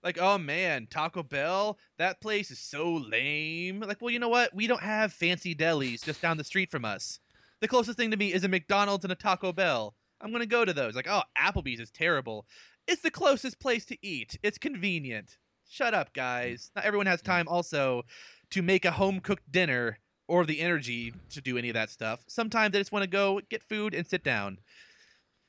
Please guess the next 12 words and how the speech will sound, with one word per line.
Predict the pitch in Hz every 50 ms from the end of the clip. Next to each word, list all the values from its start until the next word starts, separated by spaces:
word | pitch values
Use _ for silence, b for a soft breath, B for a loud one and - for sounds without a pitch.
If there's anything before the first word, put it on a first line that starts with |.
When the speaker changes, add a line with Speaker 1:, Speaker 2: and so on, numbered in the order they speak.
| b b _ _ _ _ _ _ _ _ -
Speaker 1:
Ugh. | 156 156 151 131 113 95 92 92 B B B B B B B B B B B _ _ _ _ -
Many | 175 196 208 214 202
Bummer | 180 170 147
Patrol. | - 131 127
Speaker 2:
Sometimes, | 131 135 151 147 131 - - - - _ _ _ _ _ _ _ _ - -
sometimes | - - - 113 110 - 120 123 123 127 - 147 135
you | 143
just | 151 147 -
want | 151 160
a | 160
bag | 143 147 156 165 180 185 175
of | 185 180 175